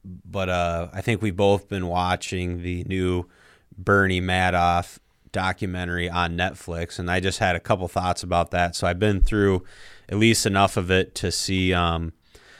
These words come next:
there's a guy who goes through all of the returns, looks at the trades, figures out their win rate on trades and all that. Have you seen that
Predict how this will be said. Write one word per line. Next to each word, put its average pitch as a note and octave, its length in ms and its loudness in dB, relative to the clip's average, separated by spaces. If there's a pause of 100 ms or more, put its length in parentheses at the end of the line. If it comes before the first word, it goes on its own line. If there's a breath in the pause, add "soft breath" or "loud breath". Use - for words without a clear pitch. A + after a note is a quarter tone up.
(140 soft breath)
there's G#2 200 2
a G#2 60 2
guy G#2 360 6
who G2+ 180 0
goes F#2+ 420 -2
through F#2+ 300 0
all G#2 320 6
of G2 80 0
the G2+ 100 0
returns, F#2 720 -2
looks G#2+ 300 -2
at G#2 140 -4
the G2+ 80 -6
trades, F#2 640 -2
figures G2 420 -4
out F#2+ 400 2
their F2+ 160 0
win F#2 340 -2
rate F2+ 340 0
on E2+ 260 -6
trades F2 360 -6
and F2+ 80 -4
all F2 120 -2
that. E2+ 340 -2
Have F#2 180 -2
you F2+ 60 -6
seen B2 320 -2
that G#2+ 340 -4